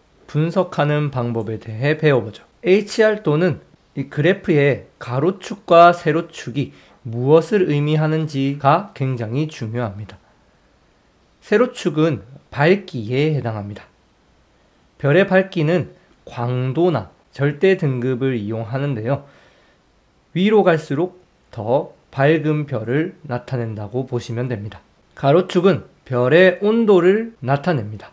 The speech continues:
또는 별의 온도를 색에 따라 구분한 분광형을 표시하기도 합니다. 주의할 점은 온도가 오른쪽으로 갈수록 높아지는 것이 아니라 왼쪽으로 갈수록 온도가 높은 별이라는 것이죠.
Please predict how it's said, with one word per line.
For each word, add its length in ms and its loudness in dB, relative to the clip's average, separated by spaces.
또는 580 2
별의 280 4
온도를 580 0
색에 520 0
따라 320 2
구분한 640 -2
분광형을 840 0
표시하기도 720 -2
합니다. 480 -6
주의할 460 4
점은 320 0
온도가 520 0
오른쪽으로 720 2
갈수록 500 -2
높아지는 580 -2
것이 260 -2
아니라 440 -2
왼쪽으로 840 0
갈수록 680 -4
온도가 680 -2
높은 600 -6
별이라는 540 -6
것이죠. 320 -16